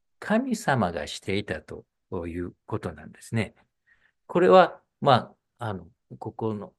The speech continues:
神様がですね、えー、こう、ハンナがですね、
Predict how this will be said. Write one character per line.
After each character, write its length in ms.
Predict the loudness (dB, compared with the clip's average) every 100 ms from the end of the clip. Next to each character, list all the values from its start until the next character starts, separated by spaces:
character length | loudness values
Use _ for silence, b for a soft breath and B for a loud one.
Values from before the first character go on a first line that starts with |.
| _ _ _ -18 -16 -4
神 240 | -2 -2
様 240 | -2 0
が 140 | 0 -2
で 120 | -4
す 140 | -4
ね、 220 | 0 0 -4 _ _
え 260 | -8 -6 -6
ー、 40 |
こ 180 | -4 -4
う、 60 | -2
ハ 160 | 0
ン 80 | 2
ナ 140 | 2 -2
が 120 | -8
で 80 | -10
す 140 | -6
ね、 180 | -6